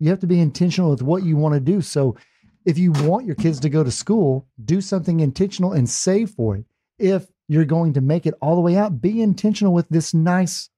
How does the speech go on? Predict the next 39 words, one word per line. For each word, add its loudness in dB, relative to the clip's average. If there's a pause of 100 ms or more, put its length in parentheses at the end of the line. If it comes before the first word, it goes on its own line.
(140)
this -4
nice 0
cash -4
sum 2
that -2
you 4
have, 2 (720)
it, 0
because -2
it's -2
not 0
going 0
to 2
last 0
forever. 0
And 2
there's 2
no 2
guarantee 0
that -2
even 2
if -2
your -2
kid's -6
good 0
enough -2
that -2
they're -2
even 0
gonna 0
wanna 0
play -6
that -8
sport -6
when -2
they -2
get -4
to -14
school. -4